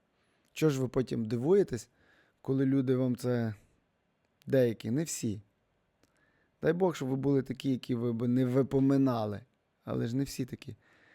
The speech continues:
Де в комусь ця обіда сидить, сидить до тих пір, доки він не досягне того, чого він хоче. І тоді прийде і кожному скаже:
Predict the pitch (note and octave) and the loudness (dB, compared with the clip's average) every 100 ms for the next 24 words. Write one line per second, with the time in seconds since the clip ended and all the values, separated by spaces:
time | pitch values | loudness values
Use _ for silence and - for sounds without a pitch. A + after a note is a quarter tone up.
0 | _ _ A2+ C#3 D3+ - E3 E3+ E3+ - | _ _ -2 2 2 2 0 2 -2 2
1 | C#3 C#3 B2+ C#3+ D3+ C#3+ D#3+ D3 C#3 C#3 | 2 4 2 2 2 0 -2 2 4 4
2 | D3 - _ _ _ _ _ _ _ _ | 0 -12 _ _ _ _ _ _ _ _
3 | _ _ _ - - B2 C#3+ D3 C3+ C3+ | _ _ _ -12 -8 2 4 4 0 -2
4 | C3+ - C#3+ D#3 D#3 D3 B2 C#3 C3 C3+ | -6 -2 0 2 2 0 0 0 4 6
5 | C3+ C3 C3 C#3+ B2 A#2+ A2+ B2+ A#2+ - | 6 4 2 2 2 2 0 0 0 -2
6 | A#2 A2+ - A#2 A#2 - C#3+ - _ _ | -2 -4 -4 -4 -4 -6 -12 -14 _ _
7 | - - _ C#3 B2 C3 C3+ C#3 E3+ D3+ | -20 -20 _ -6 -4 -2 2 4 4 2
8 | - B2 - D3+ D3 A#2+ G#2+ G2+ - A2 | -4 -2 6 8 8 4 0 -2 -6 -6
9 | G2+ G#2+ | -4 -8